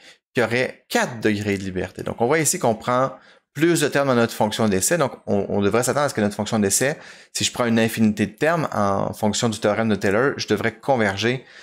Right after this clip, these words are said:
vers la solution que je tente d'approximer. Donc nous allons faire cet exemple ensemble au complet. Donc on va ici identifier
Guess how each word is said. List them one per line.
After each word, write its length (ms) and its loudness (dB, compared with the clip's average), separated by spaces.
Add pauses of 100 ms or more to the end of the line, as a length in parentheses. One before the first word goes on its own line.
(220)
vers 160 2
la 100 0
solution 480 2
que 140 -4
je 120 -6
tente 360 -2
d'approximer. 640 -4 (720)
Donc 100 0
nous 120 2
allons 140 2
faire 160 -2
cet 120 -2
exemple 360 0
ensemble 580 0 (440)
au 60 -6
complet. 580 0 (300)
Donc 140 -4
on 80 2
va 200 2 (180)
ici 600 -2 (840)
identifier 880 0